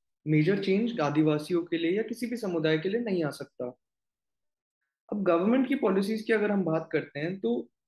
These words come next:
एक बहुत recent change आया forest conservation rules, अ, दो हज़ार बाईस में, कि जिसमें अब जो, अ, union government है, वो आदिवासी land, अ,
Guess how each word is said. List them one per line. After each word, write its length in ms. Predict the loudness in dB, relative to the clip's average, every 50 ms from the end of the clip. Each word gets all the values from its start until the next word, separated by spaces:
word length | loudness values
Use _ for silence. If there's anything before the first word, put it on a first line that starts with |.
| _ _ _ -8
एक 180 | -8 -6 -2 0
बहुत 260 | 0 2 2 0 0
recent 380 | -2 -2 -2 -2 -2 -2 -2 -2
change 300 | 0 0 0 0 0 0
आया 260 | 0 2 0 0 0
forest 500 | 0 2 2 2 2 0 -4 -8 -10 -6
conservation 520 | -2 0 2 2 2 0 0 -2 -2 -4
rules, 260 | -4 -4 -4 -6 -8 -10
अ, 580 | -10 -10 -6 -4 -4 -4 -2 -4 -4 -2 -2 0 0
दो 100 | 2 2
हज़ार 200 | 2 2 0 2
बाईस 320 | 2 0 0 0 -2 -4 -6
में, 140 | -6 -6 -8 -10 _ -20 -20 _ _ _ -12 -12 -12
कि 560 | -12 -16 -20 -8 -4 -2 0 0 0 -2 -2
जिसमें 480 | -2 -2 0 2 2 2 2 0 -2
अब 340 | -2 -2 -2 -2 -2 -4 -8 _ _ _ _ _ _ _ -8
जो, 360 | -2 2 4 4 4 4 2
अ, 300 | -2 -6 -6 -4 0 2
union 400 | 4 4 6 6 6 6 6 4
government 520 | 4 4 4 4 4 4 4 4 2 2
है, 60 | 2 2 0 0 -4 -6 -6 -2
वो 360 | 0 0 0 0 -2 -6 _ _ _ -16 -16 -8 _ 0
आदिवासी 480 | 2 4 4 4 4 2 2 0 0 0
land, 480 | 0 2 2 0 0 -2 -4 -6 -10
अ, 460 | -12 _ -12 -10 -8 -8 -6 -8 -8